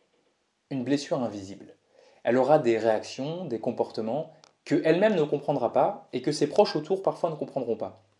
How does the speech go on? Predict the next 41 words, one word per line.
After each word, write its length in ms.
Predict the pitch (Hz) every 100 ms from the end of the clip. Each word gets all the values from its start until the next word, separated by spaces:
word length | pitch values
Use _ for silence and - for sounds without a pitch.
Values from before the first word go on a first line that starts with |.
| _
Une 100 | 127
personne 300 | 143 160 208
dissociée 520 | 170 170 151 151 214 240
peut 140 | 131
vivre, 440 | 117 165 135 113
euh, 380 | 107 104 101 - -
la 100 | 120
plupart 360 | 185 185 180
du 100 | 135
temps 300 | 131 170 190
en 100 | 123
ayant 160 | 110 113
l'impression 540 | 110 - 120 - 151
donc, 280 | 110 98 95
euh, 100 | 101
d'être 360 | 95 92 - 95
à 80 | 107
côté 240 | 113 123
d'elle-même. 520 | 107 98 123 220 165 - _ _ - - -
Chez 140 | -
certaines 280 | 123 143 151
personnes, 300 | 147 143 196
ça 100 | 190
peut 140 | - 123
s'exprimer, 560 | 127 - 127 127 147
euh, 200 | 123 104
par 200 | 101 107
une 100 | 117
attitude, 400 | 120 131 - 143
euh, 240 | 113 104 98
très 180 | - 151
décorporée. 720 | 135 139 147 - 123 135 - _ -
Ch-, 220 | - -
chez 80 | 139
certains 340 | 143 151 135
enfants, 300 | 135 131 190
on, 300 | 165 123 123 123
on, 220 | 117 120
on 140 | 120 110
peut, 160 | -
euh, 300 | 127 113 104